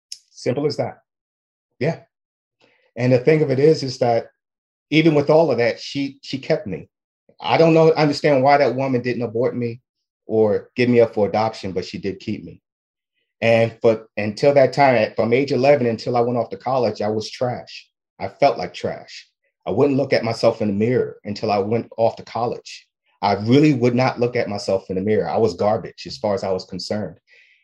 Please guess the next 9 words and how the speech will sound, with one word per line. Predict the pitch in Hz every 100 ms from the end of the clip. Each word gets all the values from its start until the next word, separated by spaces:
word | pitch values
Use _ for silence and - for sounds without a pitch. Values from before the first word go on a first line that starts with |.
| _ -
And, | 107 104 98 90
um, | - 107 101 87 85 80 - _ _ _
I | 123
found | 127 135 139
an | 120
outlet. | 117 151 - 87 - _ -
It | 113
was | 87 -
football. | 156 - 80 -